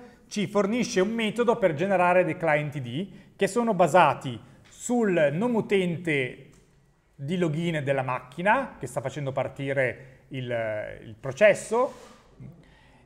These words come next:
e il tempo di sistema. Quindi lo genera automaticamente al primo avvio secondo quelle, queste due, eh, caratteristiche, mm,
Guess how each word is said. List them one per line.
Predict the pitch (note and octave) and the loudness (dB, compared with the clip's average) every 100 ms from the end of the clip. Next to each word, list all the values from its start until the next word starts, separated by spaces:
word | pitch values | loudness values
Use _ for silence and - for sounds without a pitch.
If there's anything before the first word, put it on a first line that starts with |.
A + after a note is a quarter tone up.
| _ | _
e | F#3+ A3 B3 - - - | 2 4 4 -2 -14 -10
il | F#3+ F#3 - - | -8 -6 -10 0
tempo | G3 E3 C#3 E3 | 0 0 0 -2
di | |
sistema. | C3+ C#3 - A#2+ G2+ A2+ A#2 A#2 _ _ _ _ | -2 -8 -12 -12 -10 -10 -10 -12 _ _ _ _
Quindi | D3 E3 | -4 -2
lo | F3+ | 0
genera | D#3+ E3+ F#3 | 0 2 2
automaticamente | D#3 F3 C#3+ F3+ F#3 C#3 C3 C#3+ D#3+ | 2 0 -2 2 0 0 -6 -4 -2
al | C3 | -2
primo | B2+ C#3+ | -4 -6
avvio | F3 B2 B2+ B2+ | -6 -6 -8 -8
secondo | B2+ A#2+ A#2 | -10 -10 -8
quelle, | A#2 A#2 A#2 A2+ - - _ _ _ _ | -6 -6 -6 -8 -12 -20 _ _ _ _
queste | C3+ C#3+ | -10 -8
due, | B2+ B2+ A#2+ - - _ _ _ _ _ _ | -4 -2 -4 -6 -20 _ _ _ _ _ _
eh, | A#2+ A2 G#2 F#2+ - - - _ | -14 -12 -16 -18 -20 -20 -20 _
caratteristiche, | D#3+ C#3+ C3+ C3 A#2 G#2 - A2 A#2 A2+ - | -2 -2 -2 -10 -10 -12 -12 -10 -10 -12 -14
mm, | C3 | -14